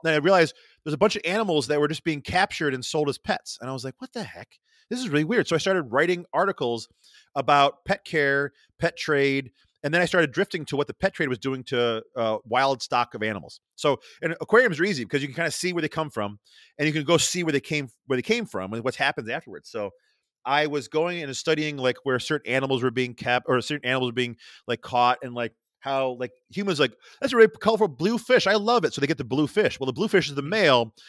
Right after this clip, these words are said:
Speaker 1: The dull females, like, there's one male for a s-, like, you know, two hundred foot radius. Well, if there's no male,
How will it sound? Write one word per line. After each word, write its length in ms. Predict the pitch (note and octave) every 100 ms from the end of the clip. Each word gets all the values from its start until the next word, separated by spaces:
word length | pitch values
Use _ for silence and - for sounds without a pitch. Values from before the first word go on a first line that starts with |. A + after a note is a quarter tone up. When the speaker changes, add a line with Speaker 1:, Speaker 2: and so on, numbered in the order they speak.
| - D#3+
Speaker 1:
The 80 |
dull 260 | C3 F#3+ G3+
females, 680 | - A#3 A#3 D#3+ C#3 C3 - - - _ _ _ -
like, 180 | D#3 -
there's 240 | C#3+ D#3
one 300 | B2+ F3+ G3+
male 280 | F#3 G3 F3+
for 180 | D#3 D3+
a 40 | C3+
s-, 260 | - - C#3+
like, 200 | C3+ C3+
you 60 |
know, 40 | B2
two 180 | - F3+
hundred 180 | E3
foot 140 | - E3
radius. 460 | C3+ B2 D2 - -
Well, 220 | C#3 C#3
if 40 | C3
there's 140 | C3
no 140 | D3+ C#3+
male, 460 | D3 E3+ C#3+ B2+